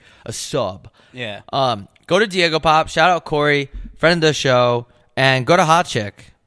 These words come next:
Speaker 1: Also a great time. Always have a great time there. They have basketball hoop there, which is really fun.
Speaker 2: <laughs> I remember you played that for, like, pr-, had to be four hours one time.
Speaker 1: Yeah, I just addicted to playing with balls, bro.
Speaker 2: You
Speaker 1: Like,
Speaker 2: actually are, 'cause me-, <laughs>
Speaker 1: I
Speaker 2: remember
Speaker 1: am.
Speaker 2: you, not, not you. You love throwing the ball, the football around.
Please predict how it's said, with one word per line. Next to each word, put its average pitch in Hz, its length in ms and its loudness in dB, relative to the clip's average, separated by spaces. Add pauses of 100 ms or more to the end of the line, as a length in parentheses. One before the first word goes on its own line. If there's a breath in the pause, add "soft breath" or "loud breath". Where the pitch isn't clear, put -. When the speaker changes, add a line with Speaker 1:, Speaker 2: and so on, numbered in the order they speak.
(180)
Speaker 1:
Also 147 280 4
a 127 40 -2
great 131 220 -2
time. 120 480 -2
Always 131 220 0
have 127 100 -4
a 120 40 -6
great 120 180 -4
time 113 180 -4
there. 110 160 -4
They 117 60 -2
have 117 120 -4
basketball 120 440 -4
hoop 117 160 -10
there, 107 180 -2
which 104 160 -10
is 107 80 -12
really 107 160 -4
fun. 104 420 -6 (100)
Speaker 2:
<laughs> - 100 -16
I 156 360 -10
remember 233 240 -4
you 175 220 -6
played 147 300 -10
that 160 160 -6
for, 180 100 -10
like, 143 220 -10 (400 soft breath)
pr-, - 80 -6
had 170 180 2
to 160 60 -8
be 147 120 -4
four 123 240 -8
hours 110 320 -12
one 123 140 -12
time. 117 240 -12 (120)
Speaker 1:
Yeah, 110 280 -4
I 117 80 0
just 143 160 -2
addicted 117 460 -6
to 104 80 -12
playing 107 240 -10
with 95 120 -12
balls, 95 400 -8
bro. - 380 -20
Speaker 2:
You 175 120 -2
Speaker 1:
Like, 262 80 0
Speaker 2:
actually 226 180 -6
are, 139 240 0
'cause 151 180 -14
me-, 156 120 -10
<laughs> 160 60 -6
Speaker 1:
I 196 60 -6
Speaker 2:
remember 240 280 -2
Speaker 1:
am. - 120 -12
Speaker 2:
you, 196 240 -14
not, 180 260 -4
not 180 220 -4
you. 175 320 -12 (540 loud breath)
You 220 200 -4
love 170 380 0
throwing 156 260 -6
the 147 40 -10
ball, 131 360 -2
the 131 80 -12
football 113 400 -8
around. 101 340 -16